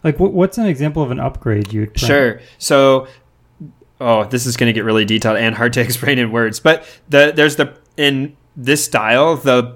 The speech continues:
Speaker 2: bed moves forward and backwards, but not left or right or up and down. So the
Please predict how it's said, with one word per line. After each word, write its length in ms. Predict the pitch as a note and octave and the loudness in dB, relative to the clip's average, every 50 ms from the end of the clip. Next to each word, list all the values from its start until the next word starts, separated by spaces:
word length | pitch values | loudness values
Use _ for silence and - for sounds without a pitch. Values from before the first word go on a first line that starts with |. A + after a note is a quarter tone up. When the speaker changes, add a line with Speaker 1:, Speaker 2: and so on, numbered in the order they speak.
| - - | -16 -16
Speaker 2:
bed 640 | B2 A2+ A#2 A2 A2+ A#2+ C3 C#3 D3+ D#3+ E3 G3 C#3+ | -10 -4 0 2 4 4 4 2 0 0 -6 -8 -4
moves 560 | B2 B2 B2+ B2 B2 B2 A#2+ A#2+ A#2+ - - - _ _ _ | -2 0 2 2 2 2 2 0 -4 -6 -10 -16 _ _ _
forward 440 | - - - C3+ C3+ C#3 C#3 C#3+ C#3+ | -14 -6 0 2 4 4 4 4 2
and 220 | - C#3+ B2+ A#2+ | 0 -2 -4 -2
backwards, 540 | A#2+ A#2+ A2+ A#2 A#2+ - F3 F3+ F#3 E3+ - | 0 0 0 0 0 -2 -4 -4 -4 -6 -6
but 180 | - - C#3+ C#3 | -6 -6 -6 -2
not 220 | C3 B2+ B2+ - | -4 -4 -4 -2
left 260 | C3+ B2+ B2+ B2 - | -4 -4 -4 -2 -2
or 100 | C#3 B2 | -2 -2
right 240 | A#2 A#2+ A2+ A#2 A#2+ | 0 0 0 0 -2
or 160 | A2 A#2 A#2 | -4 -6 -6
up 160 | A#2 A#2 A#2 - | -6 -6 -4 -4
and 160 | A#2 G#2+ G#2+ | -6 -4 -2
down. 340 | G#2+ G#2+ A2 G#2+ G#2 G#2 G2+ | -4 -2 -2 -4 -6 -8 -4
So 180 | - C3 B2+ | 0 0 0
the 260 | A#2+ A#2+ A#2 A2+ A2+ | 2 0 -2 -2 -4